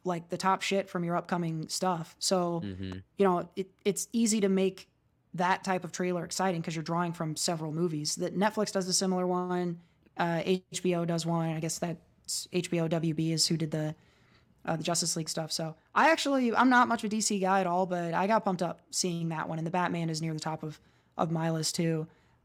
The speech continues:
Speaker 1: Um, so in the M C U this year, we've got Doctor Strange, which I think is the next one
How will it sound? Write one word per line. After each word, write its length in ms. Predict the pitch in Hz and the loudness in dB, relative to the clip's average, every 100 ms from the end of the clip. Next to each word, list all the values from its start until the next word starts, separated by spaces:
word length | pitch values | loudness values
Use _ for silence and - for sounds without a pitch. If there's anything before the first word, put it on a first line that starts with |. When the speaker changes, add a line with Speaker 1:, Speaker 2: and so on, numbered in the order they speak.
| - | -2
Speaker 1:
Um, 460 | 180 175 170 165 170 _ | 0 2 -2 -4 -6 _
so 200 | - 208 | 2 6
in 80 | 202 | 6
the 100 | 196 | 4
M 120 | 220 | 2
C 180 | 208 208 | 2 2
U 500 | 190 220 185 175 180 _ _ _ - | 2 4 4 2 -2 _ _ _ -6
this 280 | 185 180 185 | -2 0 0
year, 180 | 175 175 | -2 -2
we've 240 | 175 170 | -4 -2
got 480 | 185 175 170 170 - | -2 0 0 -2 0
Doctor 280 | 170 170 202 | -2 0 -2
Strange, 680 | - 185 170 202 - - - | 0 0 0 -2 -4 -12 -10
which 180 | 185 | -6
I 80 | 165 | -4
think 200 | 175 170 | -4 -4
is 220 | 165 156 | -2 -2
the 100 | - | -2
next 460 | 160 160 180 - - | -2 -2 -2 -2 -2
one 320 | 220 226 233 | 0 2 2